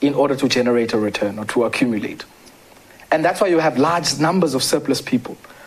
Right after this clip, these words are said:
largely because capitalism no longer really produces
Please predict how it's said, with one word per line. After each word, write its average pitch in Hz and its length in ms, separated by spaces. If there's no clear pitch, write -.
largely 240 280
because 202 260
capitalism 190 600
no 185 80
longer 180 280
really 175 220
produces 151 840